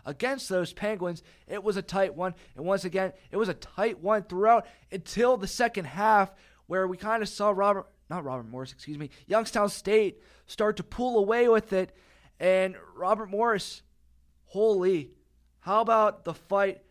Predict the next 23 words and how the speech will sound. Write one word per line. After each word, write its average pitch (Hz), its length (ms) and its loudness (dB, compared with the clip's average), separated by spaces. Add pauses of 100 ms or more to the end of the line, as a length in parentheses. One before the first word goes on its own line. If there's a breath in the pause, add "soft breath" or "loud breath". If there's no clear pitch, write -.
they 185 200 0
showed 180 320 0
in 180 60 -10
this 180 200 -6
one? 170 160 -6 (240 soft breath)
Three 233 360 -4
players, 202 560 0 (120)
excuse 220 360 -8
me, 196 100 -6
four 254 320 6
players 208 520 0 (160 soft breath)
were 190 120 0
able 208 160 2
to 190 60 -2
reach 196 220 0
double 202 240 2
figures 190 400 0
in 185 80 -4
this 185 220 -2
one, 180 240 0 (480 soft breath)
including 233 440 -4
Khalil 214 460 2
Spear, 220 480 -4